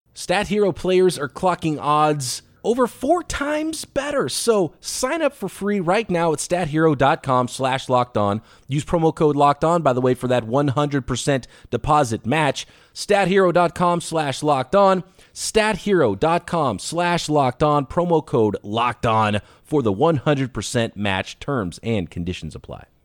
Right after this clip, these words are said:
I think we are starting to get to that portion, Matt, of the N F L schedule, even in this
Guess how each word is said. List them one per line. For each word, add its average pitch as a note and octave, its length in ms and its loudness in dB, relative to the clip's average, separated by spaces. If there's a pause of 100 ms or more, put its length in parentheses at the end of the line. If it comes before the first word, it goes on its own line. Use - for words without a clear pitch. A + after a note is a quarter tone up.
(920)
I - 100 -6
think D4+ 120 2
we A#3 100 2
are F#3+ 80 4
starting D#3 300 2
to A2 80 -6
get C#3+ 280 -2
to F3+ 140 -2
that C3+ 240 -2
portion, C#3+ 480 0
Matt, F2 320 -4
of F2+ 460 0
the G2+ 120 -2
N F#2 60 0
F F2+ 140 -4
L F2 100 -2
schedule, F2+ 540 -4
even C#3+ 180 -2
in G#2+ 140 0
this G#2 320 -2